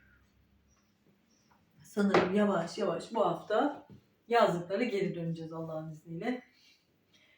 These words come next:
Yine yüzüm gözüm bayağı şişti. <laughs> İlaçtan bugün hiç uyumadım. Şurada mis gibi kurabiye yaptım. Sadece size göstermek için yemeyeceğim.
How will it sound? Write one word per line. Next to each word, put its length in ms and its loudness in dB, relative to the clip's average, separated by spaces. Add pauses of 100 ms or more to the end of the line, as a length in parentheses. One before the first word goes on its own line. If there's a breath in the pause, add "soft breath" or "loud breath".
(100)
Yine 180 -2
yüzüm 420 -4
gözüm 340 -2
bayağı 340 -4
şişti. 760 0 (140)
<laughs> 180 2 (1200 loud breath)
İlaçtan 840 -4
bugün 200 -2
hiç 260 -6
uyumadım. 540 -4 (1200 soft breath)
Şurada 240 -2
mis 280 0
gibi 180 -8
kurabiye 420 0
yaptım. 500 -2
Sadece 300 -2
size 140 -2
göstermek 540 -4
için 220 -2
yemeyeceğim. 580 -2